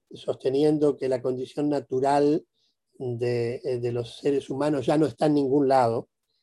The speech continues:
y que lo que vemos nosotros, incluso cuando miramos a los salvajes que él exalta, porque están todavía conscientes de su independencia y se autogobiernan, este, no, lo que él, Rousseau narra no es necesariamente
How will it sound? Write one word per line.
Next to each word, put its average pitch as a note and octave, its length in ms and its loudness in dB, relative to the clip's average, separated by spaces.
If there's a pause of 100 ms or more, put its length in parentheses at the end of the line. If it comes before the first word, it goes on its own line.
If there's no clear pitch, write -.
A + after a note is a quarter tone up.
(100)
y B2+ 120 -12
que - 100 -6
lo B2+ 160 -2
que B2 100 0
vemos C#3+ 300 2
nosotros, C3+ 840 -6
incluso E3 520 6
cuando C#3 240 2
miramos C#3 560 0
a C3+ 60 -4
los B2 160 -6
salvajes C3+ 460 0
que C#3 100 -4
él C3 60 -2
exalta, C3 600 -4 (160)
porque B2+ 220 -6
están C3 360 -4 (120)
todavía B2 640 2 (320)
conscientes C#3 600 -2
de B2+ 80 0
su C3 120 -8
independencia B2+ 680 -4
y B2 60 -4
se D3 120 -6
autogobiernan, B2+ 840 -2 (500)
este, C#3 520 0
no, - 1080 -8
lo E3 140 0
que F3 120 8
él, F3 380 4
Rousseau E3+ 360 4
narra G#3+ 400 4
no F3+ 180 6
es G3+ 260 4
necesariamente D#3 1300 0